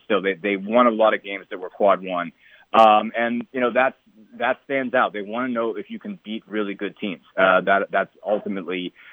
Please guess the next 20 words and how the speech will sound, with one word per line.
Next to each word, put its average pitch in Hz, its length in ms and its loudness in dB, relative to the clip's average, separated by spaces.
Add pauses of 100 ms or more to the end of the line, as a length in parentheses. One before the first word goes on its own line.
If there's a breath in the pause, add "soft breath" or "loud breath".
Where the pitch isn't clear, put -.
(140 loud breath)
uh, 90 320 6
what 98 320 -4
makes 104 260 -6
a 101 60 -18
huge 95 260 -10
difference 101 360 -4
when 98 100 -6
they're, 95 180 -6
when 98 140 -8
they're 95 100 -6
making 98 300 -2
these 90 100 -8
decisions - 460 -6
as 87 100 -6
to - 80 -8
who 95 200 2
ends 87 160 0
up 87 160 0
where. 131 260 12 (320 loud breath)
Um, 110 520 6